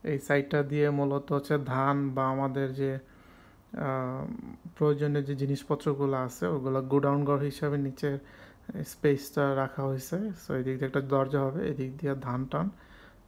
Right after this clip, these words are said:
আহ, রাখার জন্য একটা দরজা রাখা হবে। So, এটা হচ্ছে আমাদের, আহ, পূর্ব side। এটা, এই সাইডটা হচ্ছে আমাদের উত্তর side, অর্থাৎ আমাদের বাসার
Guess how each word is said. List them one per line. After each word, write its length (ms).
আহ, 360
রাখার 360
জন্য 480
একটা 260
দরজা 300
রাখা 280
হবে। 240
So, 420
এটা 300
হচ্ছে 320
আমাদের, 480
আহ, 220
পূর্ব 380
side। 420
এটা, 520
এই 180
সাইডটা 420
হচ্ছে 240
আমাদের 500
উত্তর 460
side, 480
অর্থাৎ 400
আমাদের 420
বাসার 520